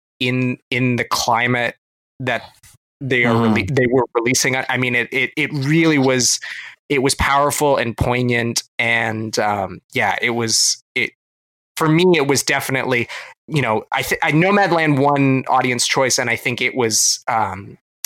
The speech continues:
Speaker 1: the first runner up, and I'm, I'm not surprised. It, I mean, those, that's, that's good company to be in. Those two movies, they, they they pack a punch for sure.
Speaker 2: Oh yeah,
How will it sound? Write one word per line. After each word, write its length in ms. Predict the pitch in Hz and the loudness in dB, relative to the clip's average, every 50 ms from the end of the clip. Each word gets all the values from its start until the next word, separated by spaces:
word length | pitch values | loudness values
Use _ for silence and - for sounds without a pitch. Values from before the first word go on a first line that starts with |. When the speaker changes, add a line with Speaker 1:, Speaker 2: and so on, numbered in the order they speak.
| - | -10
Speaker 1:
the 140 | - 127 - | -8 -8 -6
first 280 | - - 135 120 - - | -2 -2 -2 0 0 -2
runner 280 | 131 120 117 113 117 | -2 -2 0 0 0
up, 180 | 110 98 - - | 0 0 -2 -2
and 140 | 113 107 107 | -4 -4 -2
I'm, 160 | 107 107 107 - | -4 -4 -4 -4
I'm 100 | 120 117 | -4 -4
not 220 | 117 117 110 - - | -2 -4 -4 -2 -4
surprised. 560 | - 107 - 110 104 - - 104 113 - - | -4 -4 -4 -4 -4 -2 -2 -4 -4 -4 -4
It, 120 | 113 - | -4 -4
I 60 | - | -4
mean, 200 | 110 113 113 113 | -4 -6 -6 -4
those, 340 | 117 120 117 117 - - - - - - - - - - - - - | -2 0 0 2 0 0 -2 -6 -12 -16 -16 -16 -16 -18 -16 -6 -2
that's, 280 | 151 147 - - - - - _ _ _ _ - | -2 -2 -2 -4 -6 -10 -16 _ _ _ _ -4
that's 220 | 160 180 175 143 | -2 0 0 0
good 180 | 127 202 180 139 | 0 0 0 0
company 380 | - 170 165 - - 143 127 117 | 0 0 0 0 0 -2 -2 0
to 100 | - 131 | -2 -2
be 180 | 110 127 120 110 | 0 0 0 0
in. 140 | 101 98 101 | -2 -2 -2
Those 180 | 117 123 - | -2 0 0
two 160 | - - 143 | 0 0 0
movies, 580 | 131 123 123 120 113 120 113 110 - - - - - | 0 2 2 2 2 0 0 0 0 0 -2 -2 -2
they, 340 | 131 120 117 117 117 117 - _ - | 0 2 2 2 0 0 -4 _ -2
they 360 | 131 123 123 127 127 127 - _ _ _ _ _ | 0 2 2 2 0 -2 -6 _ _ _ _ _
they 120 | - 131 127 | -4 -2 -2
pack 260 | - 127 117 110 - | 0 -2 -2 -2 -4
a 60 | 107 | -6
punch 420 | - - - 101 98 95 - - - | -4 -4 -2 -2 -2 -2 -4 -4 -4
for 160 | - - 107 | -4 -4 -4
sure. 380 | - - 101 - 85 - - - _ - 123 | -2 -2 -2 -2 -4 -4 -8 -10 _ -2 0
Speaker 2:
Oh 100 | 120 113 | 0 2
yeah, 300 | 110 101 98 92 - | 4 4 2 2 0